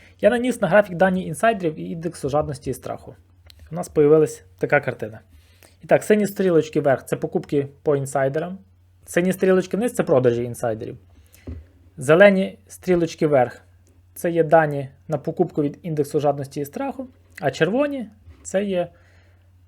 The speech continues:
сигнали від індексу жадності і страху на продаж. Також є два кола.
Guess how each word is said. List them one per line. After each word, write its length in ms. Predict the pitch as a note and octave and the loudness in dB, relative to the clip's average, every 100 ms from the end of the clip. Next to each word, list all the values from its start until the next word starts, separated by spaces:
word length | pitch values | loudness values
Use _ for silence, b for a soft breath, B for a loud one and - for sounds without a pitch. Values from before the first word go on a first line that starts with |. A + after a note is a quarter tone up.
| _ | _
сигнали 640 | - - C#3 F#3 A3 G#3 E3+ | -14 -6 -4 0 2 2 -2
від 160 | D#3 | -4
індексу 380 | F#3+ E3 E3 E3+ | -6 -6 -6 -2
жадності 380 | D#3 D3+ C#3 D#3 | -2 -2 -6 -10
і 40 | |
страху 380 | D3 B3+ B3 G3+ | -10 -6 -6 -6
на 300 | D#3+ F#3 F3+ - | -8 -8 -10 -10
продаж. 440 | A2+ G2+ - - - - - _ _ _ _ _ _ _ - | -8 -8 -12 -20 -18 -18 -18 _ _ _ _ _ _ _ -2
Також 420 | F#3 G#3 - - _ _ _ _ A3+ | 4 4 2 -8 _ _ _ _ -4
є 180 | F3 | 0
два 180 | D3 D3 | 2 2
кола. 400 | C#3+ G#3 A3+ A#3 | 2 4 4 2